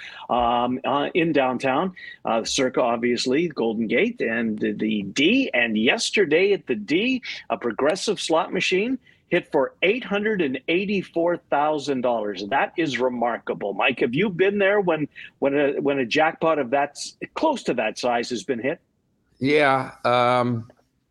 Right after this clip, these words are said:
Speaker 2: we had one actually, uh, at the D that I was there about four or five years ago that was six hundred and eighty thousand. Same thing, Buffalo. Uh, and it actually hit at the Golden Gate one time for one point one million too.
Speaker 1: Wow.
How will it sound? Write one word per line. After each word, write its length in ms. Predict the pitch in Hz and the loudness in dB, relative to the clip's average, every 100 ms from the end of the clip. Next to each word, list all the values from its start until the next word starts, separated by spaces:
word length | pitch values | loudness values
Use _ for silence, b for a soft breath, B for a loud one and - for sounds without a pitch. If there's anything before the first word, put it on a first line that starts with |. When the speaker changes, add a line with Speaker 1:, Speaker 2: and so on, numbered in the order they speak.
| _ - | _ -8
Speaker 2:
we 200 | 120 147 | -2 0
had 220 | 160 156 151 | 2 2 2
one 320 | 139 143 135 | 2 2 2
actually, 880 | 131 135 - 135 123 117 120 120 113 | 2 0 0 0 2 2 2 0 0
uh, 440 | 117 110 107 110 80 | 0 2 2 0 0
at 180 | 117 | 0
the 80 | 120 | -2
D 300 | 113 120 120 | 0 2 2
that 160 | 113 110 | 0 0
I 120 | 113 | 2
was 240 | 110 104 | 0 -2
there 640 | 104 110 107 104 - - - _ _ _ | 0 2 2 2 0 -4 -8 _ _ _
about 180 | 107 104 | -6 -4
four 160 | - 123 | 0 0
or 60 | |
five 300 | 113 113 110 | 2 0 2
years 280 | 104 110 107 | 2 0 0
ago 200 | 104 101 | 0 2
that 120 | 95 95 | 2 0
was 180 | 98 | -2
six 280 | - 117 - | -4 -4 -2
hundred 240 | 127 117 95 | -2 0 0
and 100 | 104 | 0
eighty 220 | 101 92 | 0 -2
thousand. 480 | 98 87 87 95 87 | -2 -2 -2 -4 -2
Same 240 | 139 135 | 0 0
thing, 180 | 123 98 | -2 0
Buffalo. 640 | 98 - 95 92 95 - b b b b b b b - | -2 -2 -2 0 -2 -6 b b b b b b b -2
Uh, 260 | 110 110 | 0 2
and 240 | 104 127 113 | 0 0 2
it 80 | 131 | 2
actually 340 | 151 - 117 | 0 0 0
hit 160 | 139 127 | 2 2
at 140 | 104 | 0
the 80 | 104 | 0
Golden 380 | 117 117 120 107 | 2 2 2 2
Gate 220 | 101 101 | 0 0
one 180 | 101 101 | -2 -2
time 260 | 110 101 | -2 -2
for 120 | 98 98 | -2 -2
one 220 | 104 104 | 0 -2
point 280 | 113 95 92 | -2 -2 -2
one 240 | 104 101 | 0 0
million 320 | 87 87 85 | 0 0 -2
too. 240 | - 120 107 | -6 -2 0
Speaker 1:
Wow. 320 | 120 135 | 0 -2